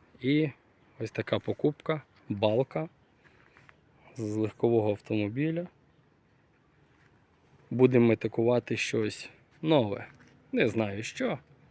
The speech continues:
ще придумаємо. Або ви напишіть, хто здогада-, здогадався, може, що це бу-, що це буде. Так що, отаких нас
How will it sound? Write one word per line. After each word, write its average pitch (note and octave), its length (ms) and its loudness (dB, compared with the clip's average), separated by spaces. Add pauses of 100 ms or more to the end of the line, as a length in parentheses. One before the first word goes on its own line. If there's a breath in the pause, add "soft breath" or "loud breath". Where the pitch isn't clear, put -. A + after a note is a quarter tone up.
(140)
ще - 220 -6
придумаємо. C#3 680 -2 (180)
Або A#2 360 4
ви A2 160 4
напишіть, G#2+ 640 -4
хто - 280 -4
здогада-, B2 640 0
здогадався, A2+ 680 0
може, G#2+ 320 -8
що - 200 -8
це - 180 -14
бу-, A2 180 -12 (180 loud breath)
що - 240 0
це - 160 -8
буде. A2 380 -4 (1800 loud breath)
Так - 200 -2
що, B2 280 4 (300 loud breath)
отаких A2+ 520 -2
нас G#2 300 -4